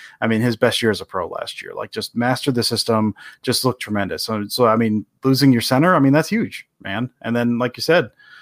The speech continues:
uh, Bakhtiari as well. I mean, like you said, pro-, potentially one of the best left tackles, if not the best left tackle in the league. He's been, you know, kind of all I've seen from videos and stuff, he's been working out on the side, you know, doing some rehab. But,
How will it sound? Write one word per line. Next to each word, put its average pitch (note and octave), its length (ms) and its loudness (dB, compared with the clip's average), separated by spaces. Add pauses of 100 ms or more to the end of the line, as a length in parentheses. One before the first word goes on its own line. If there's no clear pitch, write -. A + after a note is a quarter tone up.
(160)
uh, G#2+ 440 4
Bakhtiari B2+ 760 0 (140)
as A#2 120 -6
well. C#3 320 2
I B2 60 -2
mean, A#2 200 -2
like A2+ 120 -4
you A2+ 60 -10
said, A#2 260 -6
pro-, G#2+ 300 -4
potentially A2+ 420 -4
one B2 100 0
of B2 60 0
the A#2 60 0
best A2+ 260 -4
left A#2+ 160 -2
tackles, A2+ 320 -4
if A2 120 -6
not A2+ 120 -4
the A2 100 -8
best G#2+ 220 -6
left G#2 160 -10
tackle G#2 220 -8
in G#2 60 -8
the G#2 60 -6
league. B2+ 300 -4 (280)
He's C3+ 180 2
been, D3+ 260 6
you C#3+ 80 4
know, C3+ 100 6
kind B2+ 200 2
of A2+ 200 -2
all C3 180 4
I've C3+ 140 4
seen C3+ 340 2
from A#2 220 -4
videos A#2+ 300 -2
and A#2+ 80 -8
stuff, B2 160 -6
he's A#2+ 120 -8
been A2 100 -6
working A#2 220 -2
out A2+ 100 0
on G#2+ 60 -4
the G2+ 60 -8
side, A#2+ 460 0
you A#2+ 60 -4
know, A2+ 100 -2
doing A2 220 -4
some G#2+ 160 -8
rehab. A#2+ 340 -2
But, A2 160 0